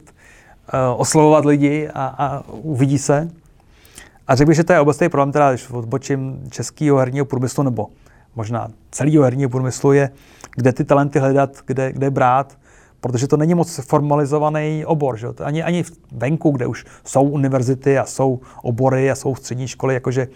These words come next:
orientovaný na herní vývoj, tak stejně, stejně jako většina těch, uh, nově přijímaných lidí jsou vlastně jako hobby tvůrci, který k tomu mají spíš pozitivní vztah a,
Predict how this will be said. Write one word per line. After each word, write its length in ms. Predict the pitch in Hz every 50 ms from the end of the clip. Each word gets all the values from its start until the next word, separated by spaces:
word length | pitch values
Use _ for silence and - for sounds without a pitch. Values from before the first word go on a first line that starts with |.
| - - - - - -
orientovaný 680 | - 139 131 139 135 131 131 143 135 131 135 135 139 139
na 180 | 135 135 123
herní 240 | 113 127 127 131 139
vývoj, 400 | 127 123 120 127 127 127 131 135 - - - _ _ _ _ _ _ _ _ _ _ - - - - - - - - _ -
tak 180 | 135 127 - -
stejně, 420 | - - - 156 160 170 170 156 165
stejně 260 | - - 151 151 170
jako 160 | 160 165 175
většina 340 | 151 139 127 - - 147 139
těch, 260 | 127 143 - - -
uh, 380 | 98 107 95 - 107 113 117 139
nově 400 | 151 139 131 123 135 147 143 135
přijímaných 460 | - - 139 139 131 131 147 143 -
lidí 220 | 135 135 131 135 131
jsou 220 | - - 143 139
vlastně 440 | 135 131 - - - 147 139 135 127 - - - - - - - - - -
jako 240 | 123 123 - 147 131
hobby 480 | - 139 127 127 143 139 135 131 131 131 - - _ _
tvůrci, 680 | - 131 131 131 127 127 - - 139 135 135 131 127 127 - - - _ _ _ _ - - - - - _ _
který 400 | - 139 135 139 139 143 135 127
k 180 | 135 - -
tomu 140 | - 139 143
mají 180 | 143 147 139 -
spíš 240 | - - 151 131
pozitivní 420 | - - 135 120 127 143 139 147 147
vztah 440 | - - - 139 139 139 - - - -
a, 180 | - 139 127